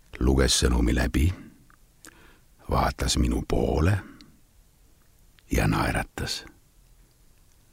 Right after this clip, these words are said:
Kodus teatasin samal õhtul võidukalt: "Moolo nüüd pruut!" "Ohoh!"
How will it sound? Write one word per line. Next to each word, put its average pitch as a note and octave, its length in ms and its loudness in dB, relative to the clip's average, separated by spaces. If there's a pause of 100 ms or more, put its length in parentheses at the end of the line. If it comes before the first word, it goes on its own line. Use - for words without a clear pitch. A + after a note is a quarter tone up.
(160)
Kodus - 340 8
teatasin B2+ 480 8
samal C#3+ 320 10
õhtul A2 320 10
võidukalt: C2 640 6 (1160)
"Moolo C#3 500 12
nüüd D3+ 240 10
pruut!" - 460 10 (960)
"Ohoh!" - 1400 6